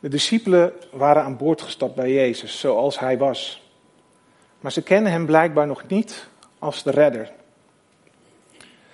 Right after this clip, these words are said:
Ze wisten niet dat ze aan boord waren gestapt bij de Zoon van God. Hij die de macht over het leven en dood heeft en de schepping in zijn hand heeft. Hoezo verga je als je bij Jezus in de boot bent gestapt?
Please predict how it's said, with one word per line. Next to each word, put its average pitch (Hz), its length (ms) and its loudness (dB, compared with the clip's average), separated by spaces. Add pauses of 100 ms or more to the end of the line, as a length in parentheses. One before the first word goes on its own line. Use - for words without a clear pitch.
(180)
Ze 156 160 -2
wisten 202 320 2
niet 240 220 2
dat 170 160 2
ze - 100 -4
aan 147 180 -6
boord 185 260 0
waren 175 240 4
gestapt - 440 0
bij 170 180 2
de 160 80 -2
Zoon 185 260 0
van 185 120 -10
God. - 380 -2 (1000)
Hij 180 300 6
die 165 120 -2
de 143 80 -4
macht 160 400 0
over 135 260 -2
het 120 100 -6
leven 151 360 4
en 123 60 -4
dood 156 280 2
heeft 143 460 -6 (640)
en 147 120 -14
de 127 60 -10
schepping 185 380 0
in 143 100 -2
zijn 139 160 -4
hand 160 240 0
heeft. 117 440 -14 (2500)
Hoezo 170 340 4
verga 156 420 0
je 131 160 0
als 131 140 -4
je - 60 -10
bij 135 160 -6
Jezus 160 380 0
in 139 80 -6
de 131 60 -6
boot 151 260 -2
bent - 220 -10
gestapt? - 560 -12